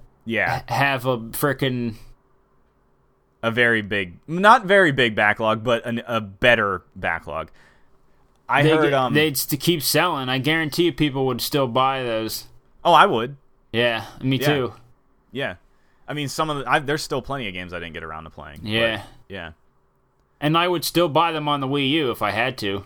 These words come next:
Speaker 2: It'd just be
Speaker 1: Oh, I, I still have mine hooked up, yeah. I
Speaker 2: Yeah,
Speaker 1: mean,
Speaker 2: me
Speaker 1: like
Speaker 2: too.
Speaker 1: I said, I just finished Galaxy two the other day.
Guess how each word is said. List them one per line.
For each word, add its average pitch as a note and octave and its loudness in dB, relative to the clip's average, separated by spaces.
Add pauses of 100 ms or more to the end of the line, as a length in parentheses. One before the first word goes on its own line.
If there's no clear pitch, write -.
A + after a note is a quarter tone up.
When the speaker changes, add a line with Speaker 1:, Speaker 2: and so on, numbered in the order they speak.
Speaker 2:
It'd A#2+ -8
just A#2 -4
be G2+ -4 (360)
Speaker 1:
Oh, D3+ 4
I, C3 -4
I C3 -2
still C3 -4
have A#2 -2
mine G2 -6
hooked F#2+ -12
up, F#2 -6
yeah. F#2 -12
I B2 -4
Speaker 2:
Yeah, C#3+ 2
Speaker 1:
mean, B2 -4
Speaker 2:
me B2 -4
Speaker 1:
like - -6
Speaker 2:
too. C#3 -2
Speaker 1:
I C3 -2
said, G#2+ -4
I G2+ -2
just G#2 -10
finished G2+ -12
Galaxy G2 -6
two G2+ -12
the F2+ -12
other F2 -12
day. F2+ -12